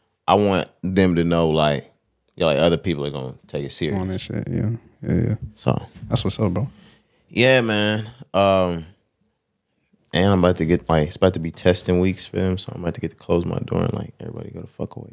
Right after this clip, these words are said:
Speaker 1: man.
Speaker 2: Yeah, man. It's
Speaker 1: Te-
Speaker 2: Feb-, February.
Speaker 1: Testing, yeah, this is when they start, like, mock testing, and then next month is when they're gonna start, like, real testing.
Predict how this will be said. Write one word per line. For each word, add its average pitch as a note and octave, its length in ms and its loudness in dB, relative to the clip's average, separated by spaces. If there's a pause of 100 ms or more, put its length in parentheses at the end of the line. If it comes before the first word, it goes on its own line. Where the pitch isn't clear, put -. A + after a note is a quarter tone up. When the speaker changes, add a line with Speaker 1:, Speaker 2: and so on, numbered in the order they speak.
Speaker 1:
man. - 160 -20 (400)
Speaker 2:
Yeah, - 240 -20
man. F2+ 140 -14
It's G2 80 -10
Speaker 1:
Te- - 140 2
Speaker 2:
Feb-, G#2 180 -2
February. G#2 600 -4 (400)
Speaker 1:
Testing, B2 420 4
yeah, G2+ 180 4
this A2 120 4
is - 20 -6
when G#2+ 100 2
they G#2 100 2
start, G2 340 2
like, F2 200 4
mock F2 400 0
testing, F#2+ 500 0
and F2 140 0
then F2 220 2
next F2+ 240 0
month F#2 160 -2
is E2 100 -8
when E2 140 0
they're E2 80 2
gonna D#2+ 120 0
start, D#2 380 0
like, C#2 320 -2
real D#2+ 480 2
testing. E2 560 -4